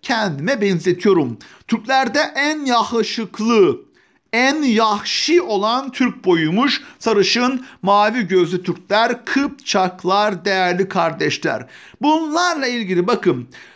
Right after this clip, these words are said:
Kıpçaklar, namı diğer Kumanlar, isme bak, Codex Cumanicus, Latince, Cumanicus, Kuman, Kuman, Kuman. Codex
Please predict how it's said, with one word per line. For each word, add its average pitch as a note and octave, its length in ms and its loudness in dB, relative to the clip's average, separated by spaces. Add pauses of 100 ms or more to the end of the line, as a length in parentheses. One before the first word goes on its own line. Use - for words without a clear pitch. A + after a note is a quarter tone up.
(240)
Kıpçaklar, D#3+ 920 -2
namı C4+ 400 -2
diğer B3+ 340 -2
Kumanlar, E3 680 0
isme F4 440 -2
bak, F3+ 240 -2 (140)
Codex E4 500 -2 (120)
Cumanicus, D#4+ 640 0 (160)
Latince, D#4+ 540 0 (640)
Cumanicus, E4+ 720 -2
Kuman, G#3 500 0
Kuman, F3 460 0
Kuman. F3+ 500 -2 (460)
Codex E4 460 0